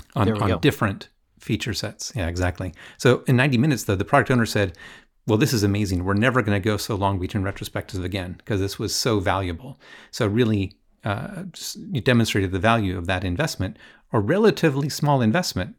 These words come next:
Speaker 1: you know, ninety minutes for a project that had gone on for, you know, more than a quarter. And, and it, people all felt, as a result, at the end, everyone felt very good about it.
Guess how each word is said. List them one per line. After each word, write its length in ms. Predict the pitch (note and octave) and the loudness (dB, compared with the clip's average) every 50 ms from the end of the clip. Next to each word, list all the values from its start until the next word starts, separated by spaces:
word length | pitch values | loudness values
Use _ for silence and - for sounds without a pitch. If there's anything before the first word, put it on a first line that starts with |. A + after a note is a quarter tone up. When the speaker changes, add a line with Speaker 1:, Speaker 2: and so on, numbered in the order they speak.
| _ _ _ _ | _ _ _ _
Speaker 1:
you 100 | - A2 | -2 -2
know, 160 | G2 F#2 F#2+ - - _ - | 0 0 -2 -4 -6 _ -2
ninety 280 | G#2 A2 C3 A#2+ A#2 | 0 0 2 2 2
minutes 260 | G#2+ A#2+ A2+ A2 - - | 2 2 0 0 -2 -4
for 140 | - A#2 | -6 -6
a 40 | G2+ | -4
project 360 | - - A2+ G#2 G#2 G2 - | -2 0 -2 -2 -2 -2 -4
that 80 | - F#2+ | -4 -2
had 120 | F#2+ F2+ | -2 -2
gone 200 | F#2+ G2+ F#2 F#2+ | -2 -2 -2 -2
on 160 | F#2+ F#2 F#2 F2 | -2 -2 -2 -4
for, 320 | - - G#2+ F#2 F2 E2 - - - - - - - - _ _ _ - | -4 -4 -4 -4 -4 -4 -8 -12 -20 -20 -20 -20 -20 -20 _ _ _ -2
you 80 | G#2 | -2
know, 80 | F2 E2 | 0 0
more 260 | E2 F2+ F#2 G2 G2+ | -2 0 0 0 0
than 140 | F#2+ F2 E2+ | 0 -2 -2
a 40 | E2+ | -4
quarter. 420 | - - D#3+ D#3 - E2+ G#2 - - _ _ _ _ _ _ _ _ _ _ _ _ _ _ _ _ | -2 -2 -2 0 0 -2 -4 -6 -10 _ _ _ _ _ _ _ _ _ _ _ _ _ _ _ _
And, 220 | - G#2+ G#2 - - | -2 -2 -2 -2 -2
and 360 | A2 G2 F#2+ F#2 F2+ - - _ _ _ _ - | -2 0 0 -2 -4 -6 -10 _ _ _ _ -6
it, 240 | A#2 A2 - - | -4 -4 -4 -4
people 400 | - B2 A#2 - F#2+ F2+ G#3+ A3 G3 | -4 -4 -2 -2 -4 -6 -6 -2 2
all 160 | A2+ A2 G#2+ | 2 2 2
felt, 340 | - - G2+ F2+ G#2 - - - - - - - - | 2 0 -2 -2 -4 -6 -12 -18 -20 -20 -18 -6 -4
as 140 | D3 A2 G#2+ | -4 -2 -2
a 40 | G#2 | -2
result, 380 | G2 F#2 F3+ G#3 D#3+ - - - | 0 2 4 2 2 2 -2 -4
at 120 | A2+ - | -4 -2
the 140 | - A#2+ D#3 | -2 0 2
end, 200 | E3 G#2+ F#2+ - - | 2 2 0 0 0
everyone 320 | C#3+ C3+ D3+ C3+ A#2+ A#2 G#2+ | 0 0 2 2 0 0 0
felt 260 | - B2 A2 A2 - | -2 -4 -4 -4 -2
very 300 | A2+ G#2 G#2+ G2 F#2+ F2+ | -2 0 0 0 0 0
good 180 | F2+ G#2+ G2+ | 0 -2 0
about 240 | G2+ E2 E2+ D#2+ F2 | 0 -2 -2 -4 -6
it. 80 | - | -8